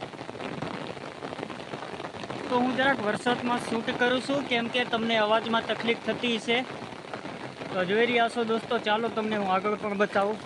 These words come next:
તો આ જોઈ રહ્યો છે દોસ્તો, આ પાણી નીકળી રહ્યું છે આ.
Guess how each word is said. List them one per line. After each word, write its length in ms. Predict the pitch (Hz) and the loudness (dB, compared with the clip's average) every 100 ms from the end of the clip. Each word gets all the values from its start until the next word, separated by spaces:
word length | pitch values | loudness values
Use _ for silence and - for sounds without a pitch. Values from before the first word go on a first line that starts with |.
| - - - - - - - - - - - - - - - - - - - - - - - - | -10 -10 -10 -8 -8 -10 -10 -10 -10 -10 -12 -10 -10 -10 -10 -8 -8 -8 -10 -8 -10 -10 -12 -8
તો 60 | - 214 | 2 2
આ 80 | |
જોઈ 260 | 220 240 247 | 4 4 4
રહ્યો 240 | 240 220 226 | 2 -2 -2
છે 160 | 214 | -2
દોસ્તો, 220 | 208 196 202 | -4 -2 0
આ 140 | 185 | 0
પાણી 300 | 196 220 233 | 0 2 2
નીકળી 340 | 226 240 240 220 | 0 2 4 4
રહ્યું 280 | 220 208 190 | 0 -2 -2
છે 80 | 196 | -2
આ. 80 | 196 | -2